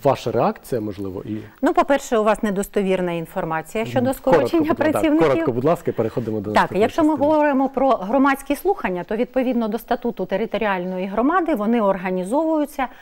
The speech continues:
Speaker 2: шляхом організації, два-, двісті п'ятдесят підписів виносяться на розгляд. Такого не було.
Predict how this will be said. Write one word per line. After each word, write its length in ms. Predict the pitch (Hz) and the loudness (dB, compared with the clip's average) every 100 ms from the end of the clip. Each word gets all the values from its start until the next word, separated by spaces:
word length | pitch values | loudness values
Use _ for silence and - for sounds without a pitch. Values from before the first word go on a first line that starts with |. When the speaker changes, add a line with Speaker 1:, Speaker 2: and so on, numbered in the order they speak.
| - - | -20 -20
Speaker 2:
шляхом 600 | - - 226 - 269 214 | -12 0 0 2 2 2
організації, 840 | 202 196 208 208 208 320 339 - 247 | 2 0 0 -2 0 2 0 0 0
два-, 240 | 214 247 - | 4 2 0
двісті 460 | 175 185 240 - - | -8 -4 -4 -4 -2
п'ятдесят 580 | 214 202 220 - 180 - - - - _ | 0 0 0 0 0 -2 -18 -20 -20 _
підписів 560 | 359 403 392 370 359 349 - - | 0 2 -2 -2 -4 -4 -6 -10
виносяться 720 | 185 269 320 370 339 - 294 214 | 2 4 4 0 -4 -2 -2 0
на 180 | 214 254 | 0 0
розгляд. 460 | 151 135 143 135 - _ _ - - | -2 -6 -14 -16 -18 _ _ -18 -2
Такого 480 | 226 233 370 339 262 | 0 4 4 4 0
не 180 | 190 247 | 0 0
було. 360 | 160 139 131 | -2 -8 -10